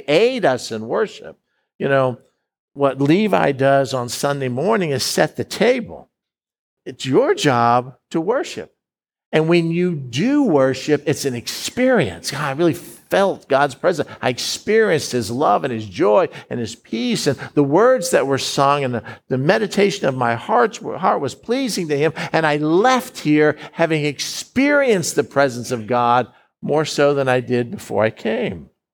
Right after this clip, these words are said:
Even faith is an experience. We'll talk about that in just a few minutes. Suffering and deliverance from your suffering are experiences. When God does something divine in your life, in this experience, fellowship's an experience, prayer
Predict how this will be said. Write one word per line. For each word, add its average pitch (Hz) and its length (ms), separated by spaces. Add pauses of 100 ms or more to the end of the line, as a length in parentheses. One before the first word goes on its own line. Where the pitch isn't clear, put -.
(640)
Even 160 320
faith - 840 (420)
is 127 160
an 131 80
experience. 113 840
We'll 123 200
talk - 240
about 113 240
that 117 280 (240)
in - 60
just 127 240
a 139 60
few 143 180
minutes. 170 480 (260)
Suffering 165 800 (280)
and 147 120
deliverance 185 580
from 165 180
your 147 120
suffering 165 440
are 139 140
experiences. 135 720
When 135 240
God 160 480
does 175 260
something 180 440
divine 156 540
in 185 120
your 160 160
life, 147 340 (260)
in 143 80
this 131 120
experience, 151 720
fellowship's 208 680
an 160 80
experience, 151 500
prayer 220 760